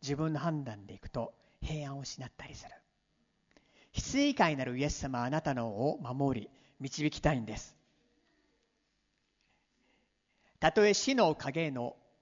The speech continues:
谷を歩くことがあっても、私は災いを恐れません。あなたが私と共におられますから。あなたの鞭とあなたの杖、それが私の慰めです。」ダビデは死の影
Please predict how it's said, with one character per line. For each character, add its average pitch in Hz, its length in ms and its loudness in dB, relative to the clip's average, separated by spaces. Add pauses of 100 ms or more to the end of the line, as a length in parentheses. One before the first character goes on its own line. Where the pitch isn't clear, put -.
(100)
谷 175 340 -2
を 120 100 2
歩 139 180 -2
く - 120 -20
こ 131 120 -10
と 123 100 -4
が 113 80 0
あ 110 40 -4
っ - 60 -14
て - 200 -14
も、 113 120 -6
私 110 360 -6
は 135 180 -2 (280)
災 170 640 0
い 214 60 -2
を 196 160 -2
恐 - 180 -10
れ 127 120 -8
ま 135 120 -10
せ 143 160 -8
ん。 123 100 -12 (420)
あ 143 100 0
な 190 120 4
た 185 120 4
が 160 120 4
私 151 320 -4
と 160 100 -2
共 185 280 -2
に 127 100 -8
お 110 100 -8
ら 107 120 -10
れ 120 100 -8
ま 123 140 -12
す - 100 -14
か - 140 -16
ら。 - 180 -14 (580)
あ 135 100 0
な 165 140 2
た 151 140 -4
の 131 140 -6
鞭 143 280 -6
と 135 140 -2
あ 127 60 -2
な 135 100 -4
た 123 140 -8
の 117 100 -6
杖、 - 380 -8 (240)
そ - 120 -16
れ 127 120 -6
が 127 100 -6
私 123 400 -8
の 160 240 -8 (400)
慰 117 540 -14
め 120 180 -18
で 131 200 -18
す。」 - 280 -20 (560)
ダ 254 140 12
ビ 277 120 8
デ 175 120 6
は 135 120 4
死 - 220 2
の 247 180 4
影 190 300 2